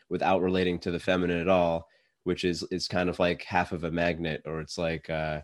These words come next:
it's like a left hand without a right hand. Like, it doesn't actually make sense, right?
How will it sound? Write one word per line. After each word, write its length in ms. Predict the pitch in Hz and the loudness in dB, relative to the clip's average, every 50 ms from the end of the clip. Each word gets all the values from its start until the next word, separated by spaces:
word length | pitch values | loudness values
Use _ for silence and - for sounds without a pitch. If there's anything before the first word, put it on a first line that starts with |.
| - _ _ _ _ _ - | -12 _ _ _ _ _ -4
it's 160 | 90 - - | -2 0 2
like 120 | 92 85 | 2 2
a 60 | 92 90 | 2 4
left 300 | 90 92 90 - - - | 4 4 2 2 0 2
hand 160 | 92 90 90 | 2 2 2
without 220 | 85 85 85 82 | 2 0 0 0
a 40 | 82 | 0
right 220 | 82 87 85 80 | 2 2 2 2
hand. 240 | 85 95 80 78 78 | 0 -2 -2 -2 -2
Like, 140 | 82 101 113 | -2 0 2
it 20 | |
doesn't 160 | 110 107 117 107 | 4 6 8 8
actually 240 | 101 101 - 101 | 6 6 4 2
make 220 | 95 92 87 85 - | 2 4 2 0 0
sense, 440 | - - 90 80 76 - - - - | -2 0 0 0 -2 -4 -8 -6 -4
right? 280 | 85 90 90 90 - | 0 0 0 0 0